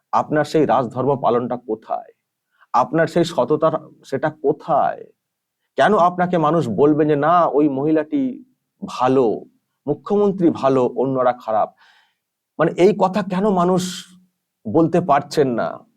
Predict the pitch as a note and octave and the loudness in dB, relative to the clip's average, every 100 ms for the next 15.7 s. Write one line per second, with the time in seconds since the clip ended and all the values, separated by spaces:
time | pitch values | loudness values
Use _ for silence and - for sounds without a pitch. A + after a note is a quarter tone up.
0 | _ G3+ F#3 F3+ G3+ C3 - F3 F3+ F#3 | _ -2 0 0 0 -2 0 -4 0 -2
1 | - D#3+ E3 - F3 A#2+ - - _ _ | -2 -2 0 0 0 -2 -4 -14 _ _
2 | _ _ _ _ _ _ _ _ _ _ | _ _ _ _ _ _ _ _ _ _
3 | _ _ G#2+ F3 F3+ F#3+ F3+ F#3 G#3+ C#3+ | _ _ -2 0 0 -2 -2 0 2 0
4 | - - A#2+ G2 D3+ D3+ D#3+ F2+ D#3+ F3 | -2 -2 -2 -2 -4 -2 -4 -2 -4 -2
5 | - D3 A2+ G#2+ G#2+ C3+ E3 A2 - C#3+ | -2 -2 0 -2 0 0 0 -4 -4 -6
6 | F#2+ F#2+ A#2 A2+ F2+ D#3 C#4 - - _ | -4 0 2 2 2 2 2 0 -12 _
7 | _ _ _ _ _ B2+ A#2+ A#2 A2 A#2+ | _ _ _ _ _ -2 0 0 0 -2
8 | A#2+ C3+ C#3 B2 G#2+ E2+ F#2+ F2 E2 G3 | -2 -4 -4 -2 -2 -2 -4 -4 -4 0
9 | A3 G3 - - - G#2 C#3 D3+ - G#2+ | 2 0 -6 -18 -8 0 0 0 -6 -4
10 | G#3 G#3 G#3 B2+ D3 F3+ F#3 B2+ G3 F3+ | -2 0 0 0 0 -2 -4 -2 2 2
11 | B2 A#2+ A2 G#2+ - G3 G3 - _ A2+ | 2 0 0 -4 -4 -4 -4 -10 _ -14
12 | - D#3 - - C3 D#3 D#3+ D3+ C#3 G#2 | -8 -6 -6 -2 0 2 4 4 2 -2
13 | F#2 E2 D2+ D2+ C#2+ A1+ _ _ _ _ | -10 -10 -16 -20 -20 _ _ _ _ _
14 | _ A#2+ - D3+ D3+ C#3 C#3+ D#3+ D#3 A#2+ | _ -4 -2 -2 -2 0 2 4 2 2
15 | F#2+ G#2 - - D#2+ B1 A1+ | -2 -6 -6 -10 -8 -10 -16